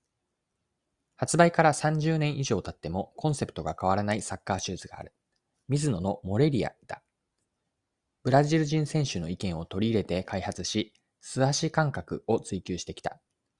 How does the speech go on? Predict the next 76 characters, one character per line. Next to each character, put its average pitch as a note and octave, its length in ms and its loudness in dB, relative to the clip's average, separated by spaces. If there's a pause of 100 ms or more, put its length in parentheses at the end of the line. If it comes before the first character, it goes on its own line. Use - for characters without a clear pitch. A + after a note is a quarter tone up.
(760)
パ B2+ 100 4
リ・ D3+ 120 4
サ - 160 0
ン C#3+ 100 2
ジ C#3 100 2
ェ - 20 4
ル C#3 80 0
マ C3 180 2
ン - 60 -8
エ A#2 80 -6
フ - 140 -6
シ - 160 -2
ー F2+ 60 -2
の F2 200 -4 (320)
セ - 140 -2
ル C3+ 100 4
ヒ C3+ 200 2
オ・ C3 160 0
ラ A#2 100 2
モ A#2 140 0
ス F#2+ 120 -8
選 G2+ 420 -6
手 F2+ 140 -6
ら E2+ 220 0 (140)
ス - 120 -12
タ C3 120 0
ー A2+ 80 4
が G#2+ 120 0
着 - 280 -6
用 E2 100 -4
す - 160 -10
る。 - 80 -16 (840)
一 - 220 2
人 C#3 140 2
の F2 120 -4
男 G#2 300 -2
の F#2+ 140 -2
情 F#2+ 200 -2
熱 F2 220 -6
が、 F#2 220 0 (260)
当 D#3+ 200 2
時 F#2 120 -2
は F#2+ 220 2
サ - 140 -2
ッ G#2+ 120 -2
カ C3 180 6
ー - 20 4
ブ C#3 100 2
ラ C3+ 80 4
ン A2 80 0
ド F2 80 -4
の E2 60 -6
中 E2 200 -6
で D#2 120 -8
は F#2 260 2
弱 - 260 -6
小 C3+ 220 0
だ B2+ 100 0
っ - 120 -12
た G2 240 0
ミ B2 100 -2
ズ B2 80 0
ノ F#2 100 -2
か - 120 -10
ら F2+ 240 -2
名 B2 180 0
シ C#3 160 0
ュ A#2+ 40 2
ー - 20 2
ズ G#2 120 -2
を A2 60 2
生 - 140 -4
み F2+ 80 -6
出 - 80 -10
し - 80 -6
た。 - 120 -16